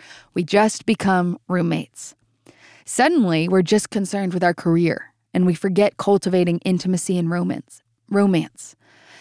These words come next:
Then years later, when the divorce papers come, we say we fell out of love," Stewart continues. "But, but love, it, it isn't something you fall out of in the same way a fire doesn't fall out of fire. Fire burns out when you fail to kindle it to keep the flames fresh.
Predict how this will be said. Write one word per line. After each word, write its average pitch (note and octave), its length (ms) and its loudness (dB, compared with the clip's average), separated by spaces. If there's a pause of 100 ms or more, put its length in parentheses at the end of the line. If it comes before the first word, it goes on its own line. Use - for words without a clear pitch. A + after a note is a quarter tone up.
Then A#3 180 4
years A3 240 4
later, G3 300 4
when A#3 120 4
the F#3+ 80 2
divorce E3+ 400 2
papers F3+ 360 -2
come, E3 320 -2
we G3 80 -2
say F3+ 180 0
we E3+ 120 -2
fell G#3+ 380 0
out F#3 160 4
of E3 140 -4
love," - 400 -4 (340)
Stewart - 340 -4
continues. E3 600 -6
"But, F3+ 200 2 (520)
but - 120 -2
love, G3+ 560 4
it, F#3 240 -2
it - 160 -8
isn't A#3 300 4
something F#3+ 380 0
you F3+ 80 2
fall E3 240 4
out G3+ 240 4
of D#3+ 220 0
in E3+ 100 -2
the D#3+ 80 -2
same A3 280 2
way F#3+ 200 2
a D#3+ 40 2
fire F#3 460 2
doesn't E3 340 -2
fall F3 220 6
out D#3 160 2
of D#3+ 80 -6
fire. E3+ 540 0 (520)
Fire A3+ 360 2
burns F#3+ 320 0
out G3 260 4
when F3+ 120 -2
you D#3+ 100 -2
fail F3 320 0
to F3 100 -14
kindle F3 420 -2
it - 180 -6
to - 100 -18
keep - 320 -4
the F3+ 80 -6
flames D#3 420 -4
fresh. - 500 -10